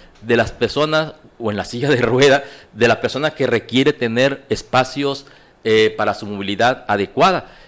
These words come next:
Entonces yo creo que fuera bueno al menos que se trazaran esas metas, de decir, "Ah, ¿sabes qué? Tres calles, vamos a hacer las banquetas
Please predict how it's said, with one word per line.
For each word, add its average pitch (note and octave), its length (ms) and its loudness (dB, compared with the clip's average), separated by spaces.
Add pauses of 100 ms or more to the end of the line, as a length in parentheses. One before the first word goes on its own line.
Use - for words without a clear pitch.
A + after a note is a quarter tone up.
(100)
Entonces C3 360 -4
yo C#3+ 140 2
creo D#3+ 240 2
que C#3+ 460 0
fuera D3 280 2
bueno D#3 540 0 (340)
al G2+ 180 -4
menos D3+ 420 -2 (300)
que B2 80 -4
se A#2 140 -4
trazaran C3 500 0
esas B2 240 -6
metas, G#2+ 460 -2
de G#2 100 -2
decir, C#3+ 300 -4
"Ah, G2+ 140 -2
¿sabes G3 260 -2
qué? F#3+ 140 -2
Tres - 380 -4
calles, G#3 400 0 (320)
vamos F3+ 260 0
a E3+ 40 4
hacer F3 320 -2 (180)
las A2+ 220 0
banquetas G3 680 -2